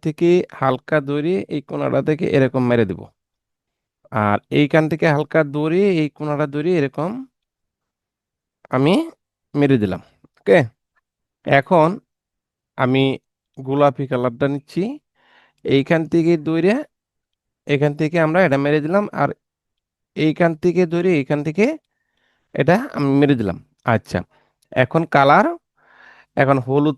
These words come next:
কালারটা নিলাম, নেওয়ার পরে আমি বৃত্তটাকে একটু, আহ, ছোট করে নিচ্ছি, এইখান থেকে দূরে এইখান থেকে ঘুরান দিয়া আমি এরকম মেরে দিলাম, ওকে? আচ্ছা, একটা কল আসছে। জি,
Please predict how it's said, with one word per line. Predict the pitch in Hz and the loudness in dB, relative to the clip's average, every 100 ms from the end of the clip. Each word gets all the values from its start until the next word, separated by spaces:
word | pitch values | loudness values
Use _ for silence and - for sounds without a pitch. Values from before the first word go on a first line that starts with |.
| - | 2
কালারটা | 143 135 123 127 | 2 4 2 0
নিলাম, | 113 151 214 - | -2 -4 -6 -8
নেওয়ার | 135 139 147 - | -4 -4 -6 -8
পরে | 135 139 185 214 | -4 -2 -2 -4
আমি | 131 113 | -8 -6
বৃত্তটাকে | 127 - 135 131 139 127 | -8 -8 -4 -2 -2 -6
একটু, | _ - 139 139 - | _ -8 -4 -4 -4
আহ, | 135 113 113 | -4 -4 -6
ছোট | 131 135 | -8 -6
করে | 139 135 | -4 -2
নিচ্ছি, | 123 - 151 226 - _ _ _ _ _ - | -4 -2 -2 -2 -6 _ _ _ _ _ -4
এইখান | - 147 156 151 | -2 2 0 2
থেকে | 160 160 139 | 2 2 0
দূরে | 151 151 151 156 156 156 151 160 165 156 | -4 -4 -4 -2 -2 -2 0 2 4 4
এইখান | 143 131 147 139 | 2 2 -2 -2
থেকে | 147 147 127 | -2 -2 -4
ঘুরান | 127 135 139 135 | -4 -2 -2 -2
দিয়া | 143 185 220 - - | -2 -2 -4 -12 -12
আমি | 123 127 - | -10 -8 -4
এরকম | 131 135 135 | -4 -2 2
মেরে | 131 120 | 4 4
দিলাম, | 98 92 85 _ _ _ _ _ _ - | 2 -4 -10 _ _ _ _ _ _ -16
ওকে? | 127 190 143 - _ _ _ _ _ _ _ _ _ _ _ _ _ _ _ _ _ _ | 0 2 2 -2 _ _ _ _ _ _ _ _ _ _ _ _ _ _ _ _ _ _
আচ্ছা, | _ - | _ -6
একটা | - 107 - | -4 -6 -2
কল | 104 | 0
আসছে। | 104 - - - - - _ _ _ _ _ _ _ _ _ _ _ _ _ _ _ _ - - | 0 -2 -8 -6 -6 -10 _ _ _ _ _ _ _ _ _ _ _ _ _ _ _ _ -20 -12
জি, | 123 | -6